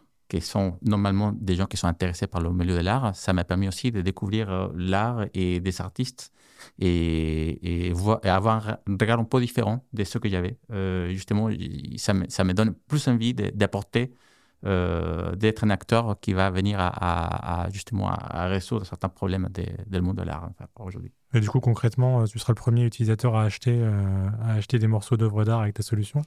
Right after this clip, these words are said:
Speaker 1: Ben, sincèrement, je pense que c'est, euh, un super système parce qu'en fait, euh, ça donne tout l'essence au Web trois point zéro, que c'est en fait, euh, le côté partage.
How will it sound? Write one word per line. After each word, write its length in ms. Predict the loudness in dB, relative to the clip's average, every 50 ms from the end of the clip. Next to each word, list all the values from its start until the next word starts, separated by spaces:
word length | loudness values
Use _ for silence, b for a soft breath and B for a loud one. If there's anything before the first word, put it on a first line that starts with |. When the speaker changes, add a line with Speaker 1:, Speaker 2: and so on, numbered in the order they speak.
| 4
Speaker 1:
Ben, 180 | 4 4 4 2
sincèrement, 580 | 0 0 2 2 4 4 4 4 4 4 2
je 100 | 2 0
pense 180 | 2 2 0 0
que 100 | 0 -2
c'est, 500 | -2 -2 0 2 4 4 4 4 2 0 0
euh, 160 | 0 0 0 2 4
un 240 | 4 4 4 4 2
super 300 | 0 -2 0 2 0 0
système 480 | 2 0 -2 0 2 2 2 4 2 -2 -6 _ _ -2
parce 120 | -2 0 2
qu'en 140 | 2 0
fait, 440 | 4 4 2 2 2 0 -2 -2 0 2
euh, 280 | 2 2 4 4 2 0
ça 680 | 0 -2 2 4 4 6 6 4 4 2 0 -2 -4 _ _ _ _ _ -20 -20 _ _ _ _ -6 -2
donne 300 | 2 4 6 6 4 4
tout 200 | 2 0 0 2 4
l'essence 520 | 4 2 2 0 2 0 0 0 0 0 0
au 60 | 2
Web 220 | 4 4 2 2 0
trois 160 | -4 -4 0
point 200 | 2 2 2 2
zéro, 360 | 2 0 0 0 -2 -4 -6 b b b b b b b b b
que 100 | 0 0
c'est 160 | 2 4 4
en 120 | 4 4 2
fait, 380 | 2 0 -2 -2 -2 -10 -6 0
euh, 160 | 2 2 2
le 200 | 4 4 2 2
côté 280 | 2 2 0 4 4 4
partage. 540 | 4 2 -2 0 2 2 2 2 2 -2